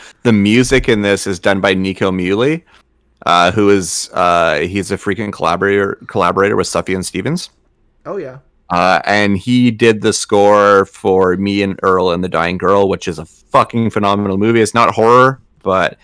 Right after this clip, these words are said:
Speaker 1: it is
Speaker 2: Mm.
Speaker 1: such a celebration of just cinema in general that ev-, uh, no matter what genre you love,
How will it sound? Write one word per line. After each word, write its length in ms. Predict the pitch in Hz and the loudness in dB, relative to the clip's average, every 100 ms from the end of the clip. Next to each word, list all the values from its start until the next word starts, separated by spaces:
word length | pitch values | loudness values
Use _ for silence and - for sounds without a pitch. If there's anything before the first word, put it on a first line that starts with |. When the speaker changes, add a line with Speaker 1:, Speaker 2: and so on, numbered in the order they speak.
| - | -8
Speaker 1:
it 120 | - | -4
is 80 | 92 | -4
Speaker 2:
Mm. 40 | - | 0
Speaker 1:
such 200 | 110 104 | 0 0
a 40 | |
celebration 1040 | - 107 110 98 90 90 85 104 - 110 98 | -2 0 2 0 -4 -2 -2 -2 -2 -4 -4
of 320 | 85 87 87 | -4 -4 -6
just 500 | - 98 82 - - | -2 -2 -2 -10 -8
cinema 540 | - 92 104 110 110 76 | -6 -2 0 2 2 0
in 240 | 90 92 | -2 -6
general 600 | - 90 98 107 123 127 - - _ _ _ _ | -4 -4 0 0 0 -2 -20 -20 _ _ _ _
that 400 | 95 90 87 - - | 0 0 0 -4 -2
ev-, 280 | 110 104 90 | -2 -2 -4
uh, 160 | 85 78 - 107 | -4 -4 -4 -2
no 140 | 113 127 | 2 4
matter 240 | 139 123 | 6 6
what 200 | 107 110 | 4 2
genre 380 | 98 98 98 95 | 0 0 0 -2
you 160 | 90 90 | -4 -2
love, 380 | 90 101 107 | 0 0 0